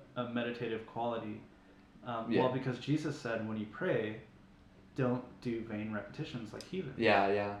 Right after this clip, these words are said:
Speaker 1: Right?
Speaker 2: Yeah.
Speaker 1: Um, so, can you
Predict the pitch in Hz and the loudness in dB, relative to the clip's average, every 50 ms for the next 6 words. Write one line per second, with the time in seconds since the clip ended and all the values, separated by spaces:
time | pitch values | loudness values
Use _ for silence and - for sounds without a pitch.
0 | - - 110 113 123 120 - - - - - 95 101 98 98 - - - - 120 | -6 -4 -4 -4 -4 -4 -6 -10 -14 -8 -4 -4 -4 -4 -4 -10 -10 -6 -4 -2
1 | 113 113 113 110 107 - - - - - - - - - - - - - - - | -2 0 -2 -4 -6 -8 -10 -12 -14 -18 -18 -20 -20 -20 -20 -20 -20 -20 -20 -20
2 | - - - - - - - - - - - - - - - - - - - - | -20 -20 -20 -20 -20 -20 -20 -20 -20 -20 -20 -20 -20 -20 -20 -20 -20 -20 -20 -20
3 | - - - - 127 120 117 113 110 110 110 - - - - - - - - - | -18 -10 -4 -2 0 0 0 0 -2 -4 -6 -8 -12 -16 -20 -20 -20 -20 -20 -20
4 | - - - - - - - - - - - - - - - - - - - - | -20 -20 -20 -20 -20 -20 -20 -20 -20 -20 -20 -20 -20 -20 -20 -20 -20 -20 -20 -18
5 | - - 147 143 143 143 147 147 139 127 123 127 127 127 123 123 123 120 117 | -6 2 6 8 10 10 10 8 6 4 4 4 4 4 4 2 2 0 -2